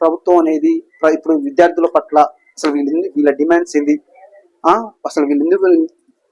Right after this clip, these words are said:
ధర్నా చేస్తారు, వీళ్ళు ఎందుకు ఇలా ఉంటురు అని కూడా చాలా కూడా చింతించుకుంటే బెటర్ అని చెప్పేసి నా వ్యక్తిగత అభిప్రాయం. కాబట్టి నేను చెప్పే విషయం ఏంటంటే, మీ దగ్గర ఖజానా ఉందా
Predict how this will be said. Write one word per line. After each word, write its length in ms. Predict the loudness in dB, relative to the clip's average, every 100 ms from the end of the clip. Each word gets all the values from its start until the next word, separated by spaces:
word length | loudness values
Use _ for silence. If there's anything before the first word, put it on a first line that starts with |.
| _
ధర్నా 280 | 0 2 4
చేస్తారు, 500 | 4 2 0 -2 -2 _ _ _
వీళ్ళు 140 | 2 4
ఎందుకు 240 | 4 4
ఇలా 120 | 4
ఉంటురు 400 | 4 2 -2 -4 -6 _ _ 0
అని 140 | 2
కూడా 160 | 4 6 6
చాలా 120 | 4
కూడా 160 | 2 -2
చింతించుకుంటే 460 | -14 -14 -14 -8 -2
బెటర్ 220 | 0 2
అని 120 | 0
చెప్పేసి 380 | -2 -4 -4 -2
నా 140 | 0 0
వ్యక్తిగత 500 | 0 -2 0 2 2
అభిప్రాయం. 460 | 0 -2 -2 -2 -6 _ _ 0
కాబట్టి 280 | 4 4 0
నేను 120 | 0
చెప్పే 200 | 2 4
విషయం 300 | 2 0 0
ఏంటంటే, 440 | 2 2 0 -2 -4
మీ 160 | -4 -2
దగ్గర 560 | 0 2 6 6 4 -2 _ _ _ _ _ _ _ -2
ఖజానా 300 | 2 2 2
ఉందా 320 | 0 4 4